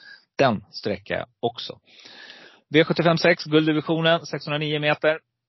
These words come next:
Riktigt fint lopp framför oss här. Där, eh, den stora favoriten fick ett, eh, jag tycker det var kul att han fick spår åtta, för annars hade det här loppet varit över. Om man vinkar fram den så har man sagt: "Varsågod, eh, här har du",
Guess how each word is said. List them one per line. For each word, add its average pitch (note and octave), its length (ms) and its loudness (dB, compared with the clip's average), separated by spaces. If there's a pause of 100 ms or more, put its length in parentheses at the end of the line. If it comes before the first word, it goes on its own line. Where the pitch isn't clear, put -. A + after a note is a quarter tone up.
(580)
Riktigt B2+ 500 -8
fint C3+ 320 -8
lopp C3+ 220 0
framför C3+ 340 -2
oss C3 140 -4
här. C#3 300 0 (120)
Där, A#2 460 -2
eh, A#2 400 -4
den A#2+ 220 -10
stora A#2 320 -8
favoriten A#2 720 -8 (120)
fick F#3+ 180 0 (260)
ett, - 360 -4
eh, A#2+ 60 -2
jag A#2+ 300 -4
tycker E3 160 -8
det C3+ 60 -2
var A2+ 80 -4
kul C3+ 280 -6
att A2 100 -8
han G#2 100 -10
fick A#2 200 -10
spår G#2 200 -8
åtta, G2+ 280 -6
för A#2 80 -6
annars A#2+ 180 -2
hade A2 160 0
det G#2+ 60 0
här G#2+ 80 -2
loppet G2+ 340 -8
varit G2 240 -4
över. G#2 320 -2 (380)
Om B2+ 120 -4
man A#2+ 120 4
vinkar A2 260 0
fram A#2 300 0
den G#2 120 -6
så G#2+ 100 -8
har G2+ 40 -4
man G#2 100 -4
sagt: G2+ 220 -8
"Varsågod, G2+ 640 -4
eh, F#2+ 720 -8
här A2 140 2
har A2 220 2
du", G2 240 -4